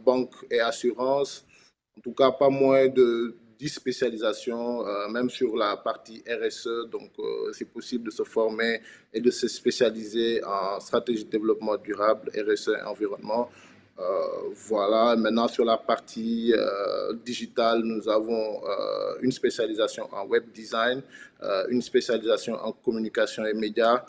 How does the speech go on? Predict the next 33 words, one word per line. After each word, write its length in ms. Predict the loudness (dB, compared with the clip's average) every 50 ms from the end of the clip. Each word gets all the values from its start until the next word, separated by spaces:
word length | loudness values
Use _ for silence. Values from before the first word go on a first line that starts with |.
| -16 -20 _ _ _ _ _ _ -4
Euh, 300 | -2 0 2 2 2 2
sur 220 | 2 4 6 6
la 120 | 6 6 4
partie 400 | 2 2 0 0 0 -4 -10 -10
tourisme, 720 | _ -4 -4 0 4 6 6 6 4 2 0 -2 -2 -2
euh, 340 | -2 -2 -2 -4 -4 -4 -4
il 60 | -2
y 40 | 0
a 140 | 0 0 0 -2 -2
également 440 | 0 2 2 2 2 0 -2 -2
pas 160 | 0 0 0 0
moins 200 | 0 0 -2 -2
de 100 | 0 0
huit 240 | 0 0 -2 -4 -8
spécialisations, 1120 | -12 -8 -6 -6 -2 -2 -2 -2 -2 -2 -4 -4 -4 -6 -8 -8 -6 -4 -2 -2 -2 -4 -6 -6 -4
euh, 200 | -2 -2 -2 -4 -4
pour 140 | -6 -10 -6
ceux 120 | -4 -4
qui 160 | -4 -2 -2 -2
veulent 220 | 0 0 0 2
être, 300 | 0 0 -2 -2 -4 -4
euh, 240 | -4 -2 -2 -4 -2
des 160 | -2 -2 -2
yield 340 | 0 0 0 0 0 -2 -4
managers 600 | -6 -4 -4 -4 -6 -4 -2 0 2 4 4 2
ou 140 | 0 -2 -6
bien, 280 | -10 -4 -2 0 0 0 0 -2 -6 -8 -10 -16 -20 -20 _ _ _ -6
euh, 140 | -4 -4 -2
des 100 | -4 -6
spécialistes 640 | -4 -2 -2 0 2 2 2 2 0 -4 -6 -2 -2
de 60 | 0
l'accueil, 640 | 2 2 0 0 0 2 2 4 4 2 0 0 0
euh, 600 | -2 -2 -2 -4 -4 -4 -4 -6 -6 -6 -8 -10